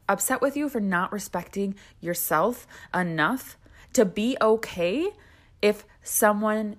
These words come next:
is impacted, if someone is upset with you, right? Aside from being a malicious person, which I know that you're not, because this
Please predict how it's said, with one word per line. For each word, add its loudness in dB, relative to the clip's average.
is -2
impacted, -6
if 0
someone 2
is -6
upset -2
with -8
you, -6
right? 4
Aside 2
from -2
being 0
a 0
malicious -2
person, -4
which -6
I -6
know -6
that -6
you're -6
not, -6
because -6
this -6